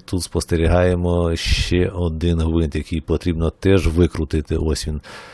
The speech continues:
тут знаходиться, і також його викручуємо. Викрутили його, далі розполовинюємо сам прилад, всередині ми спостерігаємо плату, контролер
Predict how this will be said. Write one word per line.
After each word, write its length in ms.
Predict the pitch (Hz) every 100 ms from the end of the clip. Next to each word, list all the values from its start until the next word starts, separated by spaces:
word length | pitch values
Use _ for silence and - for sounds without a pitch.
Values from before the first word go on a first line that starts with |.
| - - _ -
тут 160 | 92
знаходиться, 680 | 82 101 131 127 117 - 131 -
і 180 | 113
також 380 | 104 104 95 87
його 220 | 87 85
викручуємо. 1300 | 82 90 92 - 87 85 - 82 80 78 78 78 78 76 - - - -
Викрутили 560 | 92 110 117 107 101
його, 240 | 101 101 92
далі 500 | 85 80 85 80 78 78 85
розполовинюємо 1000 | 90 - 92 87 85 80 80 80 78 76
сам 260 | 82 76
прилад, 340 | - 110 107 -
всередині 540 | - 87 80 78 78
ми 180 | 78 76
спостерігаємо 800 | - 78 78 73 73 73 73 71
плату, 540 | 90 101 107 - 107 - - - - - _
контролер 840 | - 82 76 107 110 104 104 95